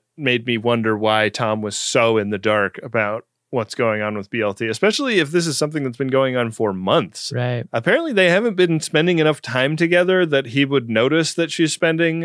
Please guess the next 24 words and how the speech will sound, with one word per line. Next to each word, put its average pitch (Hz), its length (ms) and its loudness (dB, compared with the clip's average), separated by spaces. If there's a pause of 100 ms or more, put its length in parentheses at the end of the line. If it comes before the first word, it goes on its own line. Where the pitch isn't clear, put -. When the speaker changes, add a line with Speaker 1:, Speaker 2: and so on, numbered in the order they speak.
Speaker 1:
an 139 160 0
inordinate 143 540 2
amount 143 300 2
of 139 80 -12
time 143 280 0
in 143 60 -6
the 143 120 0
holodeck, 143 680 0 (440)
that 117 220 0
he 123 140 -2
would 113 280 -2
notice 123 540 0
that 135 180 0
she's 123 380 -2 (380)
covered 135 420 0
in 123 160 0
bruises 127 720 0
and 113 480 -4 (460)
is, 117 680 -4 (200)
like, 110 280 -2 (320)
bleeding 127 480 -2
internally 123 580 -2
and 147 160 -4
shit. 165 300 -4